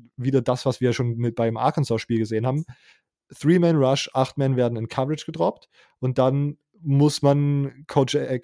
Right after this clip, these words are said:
muss K J Costello Entscheidungen machen und dann wirft er halt einfach, ich glaube, vier Interception in diesem Spiel, was dann natürlich ein Neckbreaker ist in so einer Situation.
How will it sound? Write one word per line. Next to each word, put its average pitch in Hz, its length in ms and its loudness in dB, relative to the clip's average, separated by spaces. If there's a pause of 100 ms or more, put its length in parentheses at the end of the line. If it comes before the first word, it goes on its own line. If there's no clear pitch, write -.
muss 143 240 -2
K - 140 0
J 139 200 4
Costello 139 380 2
Entscheidungen 139 420 -2
machen 101 160 -8
und 113 100 -4
dann 117 200 -2
wirft 123 220 -2
er - 20 -2
halt 123 100 -2
einfach, 127 400 -2 (180)
ich 131 120 -6
glaube, 123 160 -2
vier 151 260 0
Interception 143 480 -2
in 110 60 -4
diesem 110 200 -4
Spiel, 151 400 0 (440)
was 120 160 -2
dann 127 320 0 (180)
natürlich 170 800 2 (180)
ein 123 200 0
Neckbreaker 147 580 2
ist 165 160 -4
in 160 80 0
so 156 80 2
einer 156 80 4
Situation. 170 680 -2